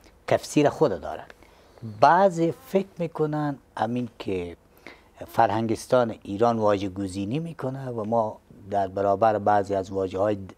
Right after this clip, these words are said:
بیگانه استفاده می‌کنیم که کار بسیار خوبی هم هست، کار سازنده است، از لحاظ علمی هیچ مانع زبان شناسی هم نداره.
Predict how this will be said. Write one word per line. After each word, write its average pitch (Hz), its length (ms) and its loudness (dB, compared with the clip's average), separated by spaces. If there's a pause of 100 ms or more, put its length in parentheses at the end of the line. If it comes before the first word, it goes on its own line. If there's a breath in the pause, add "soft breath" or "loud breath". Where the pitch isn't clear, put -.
(200)
بیگانه 101 420 -2
استفاده 95 540 -6
می‌کنیم 131 540 -12
که - 160 -16
کار 110 200 2
بسیار 101 340 -2
خوبی 98 380 -6
هم 135 360 -2 (500 loud breath)
هست، 151 460 4
کار 120 220 2
سازنده 92 640 -2
است، 156 300 2 (760 loud breath)
از 110 220 2
لحاظ 113 340 4 (120)
علمی 113 260 -4
هیچ 117 200 -2
مانع 107 640 2
زبان 98 360 -4
شناسی 92 720 -6
هم 104 300 0
نداره. 135 540 4